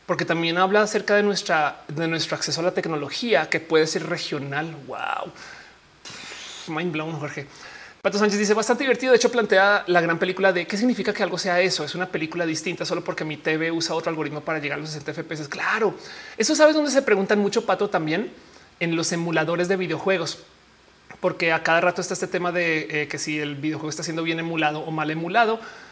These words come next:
eh, y entonces deja la duda, pero eso no era el juego original. Es más,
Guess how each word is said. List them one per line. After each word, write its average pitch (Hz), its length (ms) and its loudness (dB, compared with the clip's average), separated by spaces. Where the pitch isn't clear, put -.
eh, 156 540 0
y 160 380 -4
entonces 156 320 -4
deja 170 160 0
la 165 100 2
duda, 156 160 -2
pero - 120 -4
eso 170 120 -2
no 175 60 0
era 185 80 2
el 185 40 0
juego 190 200 2
original. 165 600 0
Es 175 120 -2
más, 214 300 2